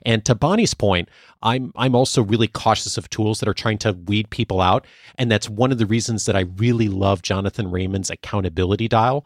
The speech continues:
because Jonathan teaches people how to use it in a way that is both in situations where you're giving praise and also situations where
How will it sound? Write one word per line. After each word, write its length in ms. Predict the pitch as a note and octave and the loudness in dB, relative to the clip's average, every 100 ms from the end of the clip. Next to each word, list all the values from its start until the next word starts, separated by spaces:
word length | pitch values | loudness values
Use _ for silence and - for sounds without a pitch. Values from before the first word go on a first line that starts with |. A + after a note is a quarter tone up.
| - - - | -12 -20 -4
because 320 | A#2 - G#2 | -2 0 0
Jonathan 480 | - G#2+ C3 - A#2+ | 2 2 2 0 -4
teaches 420 | - B2 - A#2 | -2 -4 -2 -4
people 320 | - A#2 G#2+ | -4 -4 -2
how 160 | G2+ G#2+ | -2 0
to 80 | G#2 | -2
use 360 | F2+ G#2+ B2 | 0 0 2
it 140 | G#2+ G2+ | 2 0
in 160 | A2 | 0
a 60 | G2 | 0
way 240 | F2+ G#2 | 2 2
that 200 | G#2+ G2+ | 4 2
is 200 | - G#2 | 0 -2
both 300 | - G#2+ G2 - - - | 2 2 2 -2 -18 -6
in 140 | B2 | -4
situations 680 | A#2+ C3+ - B2 A#2+ - G#2+ | 0 0 2 2 2 0 -2
where 100 | - | 0
you're 140 | G#2+ G#2 | 2 2
giving 300 | B2 A#2 A2 | 0 0 -2
praise 440 | - G2+ B2 D#3 - - _ | 2 2 2 -2 -10 -20 _
and 120 | A#2 | 0
also 200 | B2 - | 2 0
situations 760 | C3+ C3+ - A2+ G#2+ - A#2 G#2 | 0 0 0 0 0 0 -6 0
where 240 | A2 G#2+ | 2 2